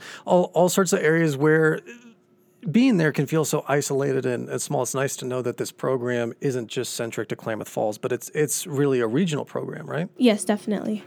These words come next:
Speaker 1: With the program's, uh, evolution, uh,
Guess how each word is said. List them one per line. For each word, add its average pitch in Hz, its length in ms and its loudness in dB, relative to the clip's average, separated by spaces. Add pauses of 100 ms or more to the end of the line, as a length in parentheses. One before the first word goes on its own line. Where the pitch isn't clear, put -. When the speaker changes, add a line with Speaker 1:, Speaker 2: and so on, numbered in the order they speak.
(140)
Speaker 1:
With 220 300 4
the 208 60 0
program's, 226 580 2 (140)
uh, 170 300 2 (260)
evolution, 170 800 4
uh, 123 380 2